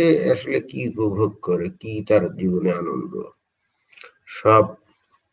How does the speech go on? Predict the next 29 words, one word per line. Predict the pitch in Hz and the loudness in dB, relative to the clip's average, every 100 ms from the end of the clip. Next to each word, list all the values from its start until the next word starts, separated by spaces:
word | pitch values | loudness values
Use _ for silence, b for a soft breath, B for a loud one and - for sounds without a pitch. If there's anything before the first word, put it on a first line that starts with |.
| _ _ _ _ _ - | _ _ _ _ _ -8
উম, | - 101 101 | -2 0 2
মানুষই | 101 101 95 101 | 2 2 0 -2
তো | 107 | -2
তাকে, | 104 104 101 98 - | 2 2 2 0 0
আহ, | 95 95 | -2 -2
করুণা | - 120 117 101 92 | 2 4 6 6 4
করে, | 80 73 64 | 0 -2 -4
তো | - 90 78 | -2 -4 -4
কোনো | - 101 104 | -4 0 2
মানুষই | 104 104 101 120 | 4 2 0 -2
কিন্তু | 120 113 113 | -2 -2 0
কারো | 113 113 - | 2 2 0
করুণা | 107 110 110 107 | 0 2 4 6
নিয়ে | 104 104 | 6 4
বেঁচে | 98 95 - | 4 0 -2
থাকতে | 90 101 - 82 | -6 -6 -8 -16
চায় | - 78 | -8 -6
না। | 78 80 78 _ _ _ _ _ _ _ _ _ _ _ _ _ _ | -4 -6 -10 _ _ _ _ _ _ _ _ _ _ _ _ _ _
আহ, | 104 104 | -2 4
মোদ্দা | 107 107 110 107 | 4 4 4 2
কথা | - 123 131 | 4 0 0
হচ্ছে, | 127 117 113 - 98 107 | -2 -2 -4 0 2 4
আহ, | - 104 101 95 | 0 -2 -2 0
যে | 101 - | 0 4
এর | 131 - | 2 2
থেকে | - 139 131 | -4 2 2
এটাই | - 131 | 6 2
বোঝা | 110 107 101 120 | 2 -2 2 4
যায় | 110 92 90 95 127 | 4 4 4 4 2